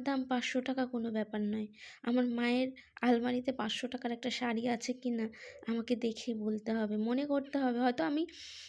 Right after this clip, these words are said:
বড় হওয়ার পর মাকে কিনে দিয়েছি দু একটা, কিন্তু আগে মায়ের পাঁচশো টাকার কোনো শাড়ি মায়ের কাছে ছিল না। যখন মায়ের কাছে কিছু ছিল না,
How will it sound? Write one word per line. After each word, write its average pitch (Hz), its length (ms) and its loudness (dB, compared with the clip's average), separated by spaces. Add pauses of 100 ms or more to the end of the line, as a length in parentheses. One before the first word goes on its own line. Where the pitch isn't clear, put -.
(140)
বড় 262 220 6
হওয়ার 311 260 2
পর 294 300 2
মাকে 294 300 0
কিনে 285 280 0
দিয়েছি 269 400 0
দু 277 100 2
একটা, 247 320 2
কিন্তু 247 280 0 (1200)
আগে 269 260 4
মায়ের 285 380 6 (140)
পাঁচশো 262 400 0
টাকার 277 300 0
কোনো 262 260 0
শাড়ি 262 460 4
মায়ের 269 260 4
কাছে 240 240 -4
ছিল 226 340 -2
না। 214 180 0 (1500)
যখন 233 280 4
মায়ের 285 260 6
কাছে 311 240 0
কিছু 311 340 2
ছিল 381 320 6
না, 277 160 4